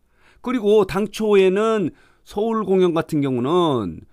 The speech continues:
어, 탑세븐이죠. 김호중까지 포함해서 그리고 레인보우, 준결승에 올라갔던 트롯맨들과 함께하는 거대한 대규모 공연이었다가 다시, 에, 콘서트가 재현-,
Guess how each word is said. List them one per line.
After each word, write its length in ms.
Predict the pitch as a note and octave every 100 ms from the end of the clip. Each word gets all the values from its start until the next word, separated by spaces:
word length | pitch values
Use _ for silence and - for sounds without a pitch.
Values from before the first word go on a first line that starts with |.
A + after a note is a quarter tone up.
| _ _ _
어, 500 | - C3 C#3 C3+ C3+ C3
탑세븐이죠. 1000 | - C4 - - A3+ D#3 C3+ A#2+ A#3 E4+ _ _ _
김호중까지 600 | D3+ D3+ C#3 C#3+ C#3 C#3
포함해서 600 | - C3+ C3+ B2+ B2 C3+
그리고 440 | D3 C#3 E3+ D3 A2
레인보우, 640 | D3 D#3+ D#3 B2 G#2 D2 - _ -
준결승에 500 | D#3+ D#3 D#3 D#3 D3+
올라갔던 760 | C#3+ D3 C3+ C3+ - E3+ F3+ - _
트롯맨들과 720 | A3+ A3+ G#3+ F3 D3+ C3 A#2+
함께하는 720 | A#2+ D3 C3+ C3 A#2+ D#3 C#3 - _ _ -
거대한 460 | D#3 F3+ F3+ A#2+ - _ _
대규모 880 | - F3 F#3+ A#3 A#3+ A#3 A#3 B3+ B3+
공연이었다가 1400 | - D#3+ D3 B2+ G#2+ - F2+ F#2 F2 G2 G2 F2 D2 C#2+ _ _ _ -
다시, 760 | A#2+ E3+ - F#3+ G#3+ G#3+ G3+ - _
에, 260 | E2+ F#2+ F#2+
콘서트가 640 | - F#3+ F#3 E3 D#3 D3
재현-, 460 | D3 A2 C3+ F3+